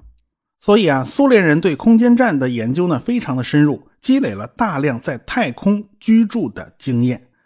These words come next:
啊。人宇航员一上去就好长时间才下来。一般来讲呢，总是有几个人是长期驻守，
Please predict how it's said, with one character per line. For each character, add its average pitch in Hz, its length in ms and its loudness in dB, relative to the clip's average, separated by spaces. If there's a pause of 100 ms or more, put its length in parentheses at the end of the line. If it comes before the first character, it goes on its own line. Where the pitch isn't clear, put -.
(180)
啊。 110 160 -8
人 143 280 -2
宇 127 140 -4
航 131 180 -2
员 160 220 0
一 175 80 -2
上 160 260 -4
去 110 120 -8
就 117 100 -6
好 113 220 -8
长 160 180 -4
时 143 140 -8
间 123 180 -4
才 - 160 -10
下 113 240 -8
来。 - 140 -20 (560)
一 247 80 4
般 240 160 4
来 226 120 2
讲 180 160 -2
呢， 135 140 -2 (300)
总 123 180 -2
是 208 140 -2
有 190 160 4
几 139 200 -10
个 120 120 -4
人 117 260 -4
是 - 220 -10
长 143 440 -2
期 185 280 -6
驻 143 200 -6
守， - 300 -12